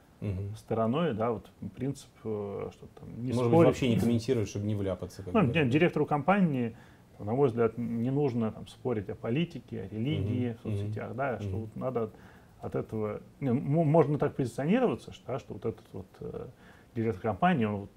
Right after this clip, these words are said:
Speaker 2: таких политических взглядов, и люди, разделяющие политические взгляды, будут, э, с этой компанией, у не-, у них будет там больше лояльности, что, а, да, это же наш человек. А тут, опять же, если это стратегия такая,
Speaker 1: Мгм.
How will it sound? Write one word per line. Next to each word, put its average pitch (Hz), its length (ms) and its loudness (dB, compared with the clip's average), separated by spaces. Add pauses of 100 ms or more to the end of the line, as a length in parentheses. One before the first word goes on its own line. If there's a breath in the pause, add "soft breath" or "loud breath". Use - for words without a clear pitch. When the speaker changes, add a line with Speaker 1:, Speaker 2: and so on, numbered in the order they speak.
(100)
Speaker 2:
таких - 300 -8
политических 107 460 -6
взглядов, 123 400 2
и - 20 0
люди, 127 200 2
разделяющие 117 400 0
политические 110 260 -10
взгляды, 165 220 2
будут, 123 340 -2 (520)
э, - 80 -12 (100)
с - 140 -14
этой 120 160 -6
компанией, 127 640 -2 (440 loud breath)
у 104 60 -8
не-, 104 180 -6
у 110 40 -4
них 107 180 -2
будет 113 220 -4
там 92 100 -6
больше 113 320 -2
лояльности, 113 440 -2
что, 92 200 -8
а, 90 40 -6
да, 95 160 -4
это 92 200 -10
же - 140 -14
наш 110 180 -4
человек. 113 460 -4 (100)
А - 200 -16
тут, 117 120 -10 (600 loud breath)
опять 127 280 0
же, 104 100 0
если 117 320 -2
это 123 280 -4
стратегия 120 560 0
такая, 101 500 -12
Speaker 1:
Мгм. 101 120 -6